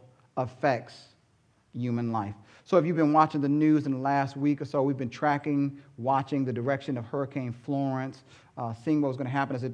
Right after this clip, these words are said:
moved towards North Carolina. And there's even some people from our church family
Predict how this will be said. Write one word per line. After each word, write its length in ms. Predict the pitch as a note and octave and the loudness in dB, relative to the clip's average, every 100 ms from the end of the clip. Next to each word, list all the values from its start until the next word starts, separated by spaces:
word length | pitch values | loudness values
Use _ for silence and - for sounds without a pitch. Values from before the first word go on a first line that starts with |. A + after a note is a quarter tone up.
| - | -6
moved 320 | C3+ C#3+ C#3 | -2 0 0
towards 300 | C#3 C3+ B2 | -2 -4 -2
North 240 | C3 C3+ - | -4 -6 -4
Carolina. 420 | B2 A#2+ B2 B2+ | -6 -4 -2 -2
And 80 | B2+ | -4
there's 140 | A#2 | -4
even 140 | B2 | -6
some 280 | A#2+ C#3 B2+ B2 D3 | -6 -6 -6 -8 -10
people 160 | D3 - | -10 -4
from 140 | C3+ | -4
our 80 | A#2+ | -4
church 240 | - C3+ | -4 -8
family 280 | - B2+ B2 | -6 -6 -6